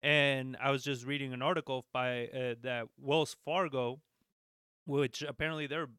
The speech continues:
big, uh, mortgage, uh, note generator and holder. Uh, they project sharp declines in new home sales of ten percent,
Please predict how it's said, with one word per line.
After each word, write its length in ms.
big, 300
uh, 320
mortgage, 560
uh, 300
note 320
generator 540
and 180
holder. 360
Uh, 380
they 140
project 420
sharp 380
declines 580
in 200
new 180
home 240
sales 480
of 240
ten 260
percent, 500